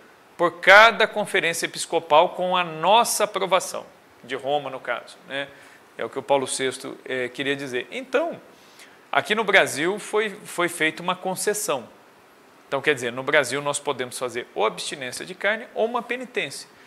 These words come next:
Se você fizer um jejum de sexta-feira até às dezessete, é penitência. Então, beleza. Aí quiser comer carne depois disso, pode. Entendeu por quê? Porque é uma penitência. Isso para o Brasil, né? Uma realidade própria daqui.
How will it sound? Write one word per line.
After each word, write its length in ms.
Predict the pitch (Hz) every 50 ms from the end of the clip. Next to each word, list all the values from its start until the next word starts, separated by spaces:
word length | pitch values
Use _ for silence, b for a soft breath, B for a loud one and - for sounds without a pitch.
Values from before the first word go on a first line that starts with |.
| B B B B
Se 120 | - -
você 240 | 214 247 - - 202
fizer 200 | - 156 143 151
um 120 | 151 143 139
jejum 440 | - 180 175 143 117 143 180 202
de 80 | 180 -
sexta-feira 520 | - 147 127 - 135 123 - 131 131 127
até 160 | 127 - 143 139
às 80 | 135
dezessete, 520 | 123 131 143 170 165 - - 190 190 - 214
é 40 |
penitência. 600 | 196 - 220 220 214 - - 143 127 123 - - 139 -
Então, 140 | - -
beleza. 420 | 190 185 233 226 175 127 - - - - - - - - - - - - - -
Aí 140 | - - 117
quiser 260 | - - 143 131 135
comer 220 | 127 - 131 131 127
carne 300 | - - 123 120 120 117
depois 340 | 123 123 - 139 139 139 120
disso, 240 | 117 131 143 - -
pode. 380 | - 170 147 120 - - - - - - - - - - - - -
Entendeu 340 | 123 117 123 120 127 135
por 160 | 135 - 165 147
quê? 140 | - 127
Porque 160 | 120 - - 135
é 40 |
uma 120 | 127 139 143
penitência. 580 | - 160 156 175 - - 127 113 110 - - B B B B B B B B - -
Isso 480 | 139 147 151 156 - - - 208 - - - - - -
para 240 | - 147 165 180 190
o 20 | 196
Brasil, 480 | 190 208 220 214 156 139 123 113 104 - - - - -
né? 120 | 117 117
Uma 160 | 117 120 120 117
realidade 540 | 120 127 127 127 127 120 123 127 127 -
própria 460 | - - 139 135 131 127 131 - 143 147
daqui. 420 | 131 165 180 - - - 113